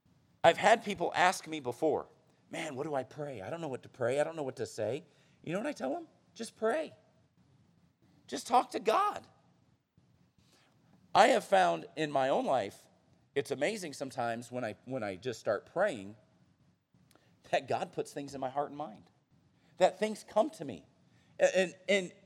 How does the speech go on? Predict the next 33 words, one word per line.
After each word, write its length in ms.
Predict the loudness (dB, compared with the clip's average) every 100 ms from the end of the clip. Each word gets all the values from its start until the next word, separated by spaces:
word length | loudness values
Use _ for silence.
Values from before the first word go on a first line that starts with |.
| _ _
and 240 | 4 4 -2 2
I 160 | 4
think 280 | 4 0 0
the 80 | 2
Lord 360 | 4 4 2 0
puts 280 | -4 -4
those 340 | 2 2 2 -2
there. 280 | 0 2 2
God 300 | 6 6 6
allows 420 | 4 4 2 -2
you 80 | -10
to 140 | -8
realize 540 | -4 -2 2 2 0 -4
things 320 | -6 -6 -6
or 60 |
to 60 | -8
think 300 | -6 -8 -6
things, 380 | -6 -6 -6 -14 -20 -20 -6
and 360 | 2 4 4 2 -12 -20 _ _ _ _ _ _ _ _
he 200 | -4 -4
gives 380 | 0 2 2
you, 180 | 0 0 0
it's 140 | 0
almost 240 | 0 0 -4
like 120 | -6
he 100 | -6
gives 240 | -4 -4
you 80 | -4
sometimes 460 | -6 -6 -6 -6 -4
the 120 | -6
thing 340 | -2 -2 -2 -4
to 200 | -6 -8
pray. 540 | -2 2 2 0 -6